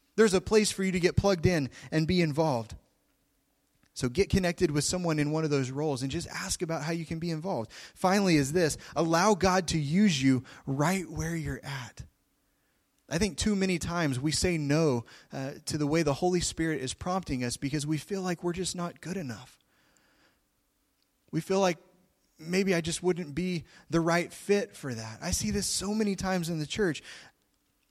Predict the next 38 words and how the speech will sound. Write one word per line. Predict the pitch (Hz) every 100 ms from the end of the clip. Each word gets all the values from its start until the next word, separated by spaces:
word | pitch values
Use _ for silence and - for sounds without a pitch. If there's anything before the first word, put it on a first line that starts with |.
| _ _ _ _ _ _ _ _
You | 143
don't | 208 156
have | 175 170
to | 160
become | 139 - 175
the | 127
right | 123 143 -
kind | 156 147
of | 117
person | - 147 131 120 104 104 - _ _ _ _ _ _ -
before | 120 156 131
God | 131 135 135
can | 127 113
use | 113 110 -
you. | 98 - _ _ _ _ _ _ _ _ _ _ _ _ _ _
In | 139
fact, | 135 - 180 135 - - -
I've | 160 185
often | 165 180 170 147
seen | - 196 165
that | 147 139 - - - -
it's | 170 170
when | 170 185
we | 180
say | 160 - 202
yes | 151 147 170 214 -
to | 175
God | 175 170 147
using | 165 175 190
us | 202 -
that | 160
he | 196
begins | 185 180 190 -
to | 160
show | - 214 208
us | 165 143 - -
our | 151
significance | 170 - 147 165 202 190 170 139